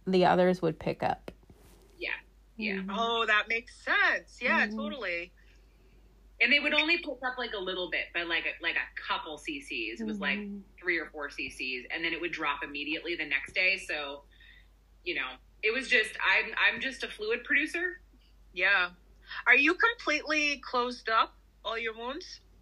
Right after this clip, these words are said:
Speaker 2: I have been, I have been completely closed besides my drain site since week four.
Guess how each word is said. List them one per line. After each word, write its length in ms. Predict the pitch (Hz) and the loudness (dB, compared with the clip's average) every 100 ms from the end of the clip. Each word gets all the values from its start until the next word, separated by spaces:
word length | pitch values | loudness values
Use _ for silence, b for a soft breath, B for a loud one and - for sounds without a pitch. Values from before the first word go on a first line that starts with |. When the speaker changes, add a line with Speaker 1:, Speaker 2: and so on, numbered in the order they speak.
| - - | -14 4
Speaker 2:
I 100 | 233 | 4
have 320 | 247 269 285 269 | 6 4 4 0
been, 320 | 269 254 247 | -2 -4 0
I 180 | 214 220 - | 4 4 4
have 140 | 247 - | 2 2
been 180 | 269 | -6
completely 400 | 247 240 240 214 | -6 -10 -8 -8
closed 400 | 226 220 214 208 | -8 -6 -6 -6
besides 380 | 202 196 196 196 185 | -10 -2 2 2 2
my 100 | 170 | 0
drain 300 | 165 175 180 | 2 2 4
site 220 | 208 208 - | 2 2 -2
since 180 | 175 170 | -10 -6
week 200 | 165 - | -8 -8
four. 220 | - - | -14 -16